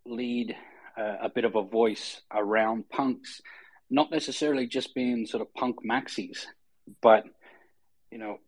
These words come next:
starting to create opinions and create an organized voice around all kinds of things. Oop, there's the biryani coming up in Web three. Um, I think there's huge opportunities there, and, and it,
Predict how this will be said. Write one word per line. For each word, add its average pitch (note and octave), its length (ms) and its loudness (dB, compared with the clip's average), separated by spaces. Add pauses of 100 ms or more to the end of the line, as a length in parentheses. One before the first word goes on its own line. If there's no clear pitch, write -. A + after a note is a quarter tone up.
(160)
starting B2 580 6
to A#2 160 -4
create A2 540 -2
opinions A2 640 -4
and G2+ 120 -10
create G#2+ 320 4
an G#2+ 120 -2
organized G#2 480 0
voice G#2 440 0 (120)
around G2+ 500 2 (220)
all A#2 160 0
kinds A#2 300 0
of A#2 100 -6
things. - 420 -12 (500)
Oop, - 280 2 (100)
there's B2+ 160 2
the B2 80 -4
biryani A2 480 0
coming G#2 240 0
up - 140 -6 (520)
in B2+ 220 8
Web A#2+ 220 4
three. A#2+ 320 0 (1080)
Um, A2 440 -2 (600)
I A#2+ 100 2
think D3 180 0
there's C#3 180 0
huge C3 260 2
opportunities A#2 540 -4
there, B2 160 4
and, A2+ 180 -2
and A2+ 260 -4 (760)
it, C3+ 180 -4